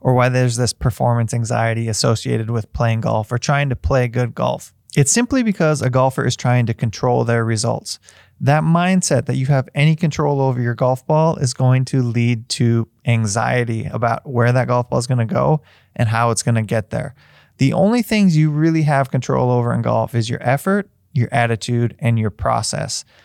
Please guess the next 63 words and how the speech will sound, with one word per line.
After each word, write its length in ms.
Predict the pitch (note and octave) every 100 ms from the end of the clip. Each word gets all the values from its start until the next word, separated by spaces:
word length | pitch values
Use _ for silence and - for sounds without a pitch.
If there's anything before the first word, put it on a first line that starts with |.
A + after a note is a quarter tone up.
| _ -
And 140 | B2+
those 200 | C3 D3
are 80 | D#3+
the 80 | C3+
things 260 | D3+ C#3+ B2+
you 80 |
wanna 240 | B2 B2 A2+
focus 400 | - B2 A#2 -
on. 280 | A#2 A#2 A2+
And 140 | D3+ D#3+
regardless 480 | D3 F#3 G#3 G#3
of 120 | F#3+ E3
what 160 | F3
the 80 | C#3+
day 180 | C3 C3+
is 160 | B2+
like, 340 | B2 C3+ D3+ - _ _ _ _ _
it 140 | C#3+
should 220 | C#3+ E3+ D3
be 200 | D3 B2
a 60 |
great 300 | A#2 B2 A#2+
day 160 | B2 A#2+
on 160 | A#2
the 80 | A2
golf 280 | A2 A#2 A2+
course. 360 | - A#2+ A#2 -
Yes, 280 | C#3+ D#3 D#3
there 160 | D#3
are 60 | C#3+
things 240 | D3 C#3+
you 60 | C3
can 140 | B2
learn 180 | B2+ E3+
from 180 | E3+ D#3+
that. 260 | D#3 D#3+ A#2
Yes, 220 | A#2 -
there 140 | C3+
are 60 | B2+
ways 240 | B2 A#2+
you 80 | A#2+
can 160 | C3 A#2+
get 160 | A2+
better, 340 | C#3 C#3 C3 - - _ _
but 120 | - B2+
there 160 | D3
should 220 | - E3+
be 100 | D#3
no 260 | D#3 C#3 C#3+
day 200 | C3+ C3+
that 160 | B2+ A#2+
you 100 | A#2+
show 200 | C3 A#2+
up 100 | -
to 80 |
the 80 | A#2+
golf 300 | A2+ A#2 A2+
course 360 | - A#2+ A#2 -
and 140 | A#2+
have 220 | A2+ A2+
a 60 | G#2+
bad 360 | A2 G#2+ G#2+ -
day. 320 | A2+ A2